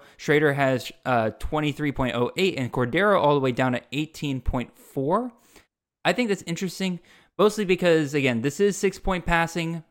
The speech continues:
uh, scoring in our projections and one-point P P R, negative two per interception.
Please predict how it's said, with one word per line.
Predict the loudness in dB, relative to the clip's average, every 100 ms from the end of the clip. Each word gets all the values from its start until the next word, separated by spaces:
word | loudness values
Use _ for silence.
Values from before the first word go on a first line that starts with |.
| -2
uh, | 2 2
scoring | 0 0 2 2 2 0
in | 0
our | 0
projections | -2 2 2 2 -2 -2 -2
and | -2
one-point | 0 0 0 -2
P | -6
P | 0
R, | 4 4 4 -2 -16
negative | -4 0 0 0
two | -2 2
per | 2 0 -6
interception. | -4 -4 0 -2 -2 -4 -6